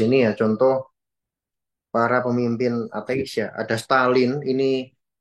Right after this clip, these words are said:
presiden Soviet terlama, itu kan begitu, sangat jelas ateismenya. Begitu sadis juga. Walaupun tidak semua ateis sadis loh ya, saya nggak bilang begitu loh ya. Yang kedua adalah Mao Zedong,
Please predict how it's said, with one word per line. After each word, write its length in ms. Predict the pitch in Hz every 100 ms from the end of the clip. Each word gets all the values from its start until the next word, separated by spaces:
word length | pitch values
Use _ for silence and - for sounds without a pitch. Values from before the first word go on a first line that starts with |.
| _
presiden 1000 | 135 131 139 - - 123 120 117 113 110 -
Soviet 440 | 135 113 - 127
terlama, 640 | 135 135 127 120 107 110 127
itu 160 | 120 117
kan 240 | 113 110
begitu, 360 | - 113 110 113
sangat 320 | 123 120 117
jelas 160 | 117 113
ateismenya. 840 | 110 120 120 - 120 113 104 - - _ _ - - _ -
Begitu 640 | 117 117 117 120 117 107 -
sadis 480 | 139 123 - 120 -
juga. 480 | 110 104 - 110 - _
Walaupun 400 | 113 117 117 165
tidak 160 | 117 123
semua 160 | 135
ateis 240 | 131 156 170
sadis 240 | 117 151 135
loh 80 | 110
ya, 160 | 98
saya 200 | - 123
nggak 80 | 113 110
bilang 120 | 107
begitu 200 | 107 113 117
loh 80 |
ya. 120 | 92 - _ _ _ _ _ _ _ 123
Yang 160 | 123 123 117 -
kedua 260 | - 135
adalah 200 | 131 120 123
Mao 200 | 123 123
Zedong, 640 | 120 107 - 113 123 -